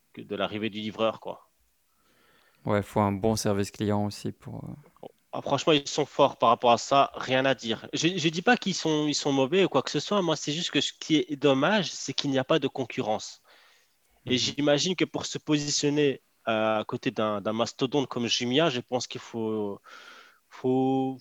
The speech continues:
Speaker 1: faut des moyens, quoi. Un bon budget, une bonne équipe d'investisseurs, et cetera.
Speaker 2: Après, t'as aussi, euh, je pense que ça, c'est un potentiel aussi. Tu sais, tous les petits commerçants, les petites, euh, qui, qui vendent des, des, des choses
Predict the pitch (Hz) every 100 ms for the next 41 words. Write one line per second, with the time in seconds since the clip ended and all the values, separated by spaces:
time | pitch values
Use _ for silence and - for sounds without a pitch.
0 | - 147 143 143 135 117 113 - 95 92
1 | 95 98 120 113 117 113 123 151 147 143
2 | 117 101 117 117 113 - 147 151 - 117
3 | 113 110 113 - 117 - 110 107 101 98
4 | 90 107 _ _ _ _ _ _ _ _
5 | _ _ _ _ _ _ _ _ - 107
6 | - 185 - 110 107 - - 123 127 117
7 | 104 104 - - - 139 - - 135 -
8 | 107 101 98 - 110 113 - 107 107 -
9 | 139 151 _ _ _ _ - 139 - 147
10 | - - 120 120 - - 117 117 107 110
11 | 104 - - 107 104 104 101 98 - 107
12 | - 104 107 - - - - - - 120
13 | - - - - - 101 101 101 101 101
14 | 98 101 98 101 104 - 104 104